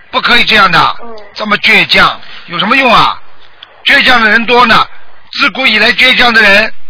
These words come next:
Speaker 1: 全部都埋在土里了，不倔强的人还活在世界上呢。好了。
Speaker 2: 嗯，好，好的，
Speaker 1: 嗯。
Speaker 2: 我们会，会给他听的。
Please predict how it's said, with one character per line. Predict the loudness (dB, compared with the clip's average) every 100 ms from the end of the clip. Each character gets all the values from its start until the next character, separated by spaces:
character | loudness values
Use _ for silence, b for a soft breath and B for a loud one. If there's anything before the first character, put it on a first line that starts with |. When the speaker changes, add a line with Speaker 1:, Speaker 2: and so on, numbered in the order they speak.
| -8 -14 -14
Speaker 1:
全 | -4 -2
部 | 0
都 | 0
埋 | 2 2
在 | 2
土 | -2 -4
里 | -2 -2
了， | -2 -2 -6 -20 -20 -20 -20 -20 -20 -20 -20 -20
不 | -8 -4
倔 | -2 -2
强 | 0 0
的 | 2
人 | 0 2
还 | 2
活 | 0 0 0
在 | 2
世 | 2 0
界 | 0
上 | 0 0
呢。 | -2 -8 _ -20 -20 -20 -20 -20 -20 -20 _ _ _ _
好 | -2 2
了。 | 2 2 -4 -12 -14 -16 -20 -20
Speaker 2:
嗯， | -20 -20 -20 -20 -20 -20 -20 -20 _ _ _ _
好， | -8 -4 -4 -4 -18 -20 -20 -12
好 | -4
的， | -2
Speaker 1:
嗯。 |
Speaker 2:
我 | -2
们 | -4
会， | -4 -4 -6
会 | -14 -12
给 | -10
他 | -6 -8
听 | -8
的。 | -4